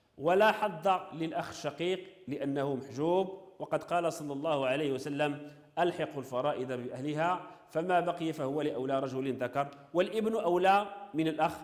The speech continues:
ولذلك حجب". المسألة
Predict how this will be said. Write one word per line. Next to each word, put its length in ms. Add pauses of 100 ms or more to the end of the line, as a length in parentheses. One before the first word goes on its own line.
(140)
ولذلك 560 (240)
حجب". 280 (1300)
المسألة 640